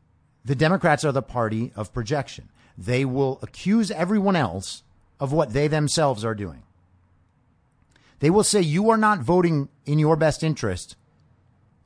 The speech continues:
by voting for Republicans." And then they will also tell you that it is your responsibility as a voter to vote in someone else's best interest.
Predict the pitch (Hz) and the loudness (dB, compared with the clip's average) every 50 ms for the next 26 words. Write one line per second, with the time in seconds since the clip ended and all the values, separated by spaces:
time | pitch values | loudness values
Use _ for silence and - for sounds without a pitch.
0 | _ _ _ _ _ _ _ _ _ _ _ _ _ _ - 143 143 131 110 147 | _ _ _ _ _ _ _ _ _ _ _ _ _ _ 2 2 2 4 4 4
1 | 156 160 175 180 165 - - - 151 143 127 139 131 - 160 156 147 127 95 82 | 6 6 4 2 0 -2 -2 -2 -2 -2 -2 -2 -2 0 0 0 0 0 -6 -8
2 | - 62 60 65 76 - - - _ _ _ _ _ _ _ _ _ _ _ _ | -10 -14 -18 -18 -18 -18 -20 -20 _ _ _ _ _ _ _ _ _ _ _ _
3 | _ _ _ _ _ _ _ _ _ _ _ _ _ _ _ _ _ _ _ _ | _ _ _ _ _ _ _ _ _ _ _ _ _ _ _ _ _ _ _ _
4 | - 165 180 180 151 196 208 208 208 214 208 196 196 208 202 - - 170 196 233 | 2 4 4 6 6 6 4 4 4 4 4 2 0 -2 -4 -6 -6 -2 0 0
5 | 247 247 - - 254 240 185 - - 185 240 254 233 175 120 95 78 82 90 92 | 0 0 0 -2 -2 -2 -2 -4 -4 -2 0 0 0 0 -2 -4 -6 -8 -8 -10
6 | 98 - _ _ _ _ _ _ _ _ _ _ _ - 165 165 175 165 170 165 | -14 -16 _ _ _ _ _ _ _ _ _ _ _ 0 0 2 2 2 2 2
7 | 156 117 104 117 151 202 226 233 226 240 226 175 - - 196 190 190 185 - - | 0 0 0 0 2 2 4 2 2 2 0 -2 0 0 0 2 2 0 -2 -4
8 | 175 147 185 180 139 117 107 110 120 127 120 127 113 120 110 95 131 143 139 117 | -2 -2 0 0 0 0 0 -2 -2 -2 -2 -2 -2 -2 -2 0 0 2 2 2
9 | 95 85 - - _ _ _ _ _ - - 143 123 98 127 143 147 160 - 127 | 0 -4 -6 -8 _ _ _ _ _ -4 -4 -2 -2 0 2 2 2 2 0 -2
10 | 139 135 - - - 180 175 175 170 170 170 175 - 131 143 156 151 - - 117 | -4 -2 -2 -2 0 0 2 2 2 2 0 0 -2 -2 0 0 0 -2 -4 -4
11 | 101 92 82 - - - _ _ _ _ _ _ _ - 120 117 110 - - - | -6 -6 -6 -10 -14 -18 _ _ _ _ _ _ _ 0 0 0 0 -2 -6 -6
12 | - 117 104 - - - - - - - | -6 -4 -4 -6 -8 -16 -20 -20 -20 -20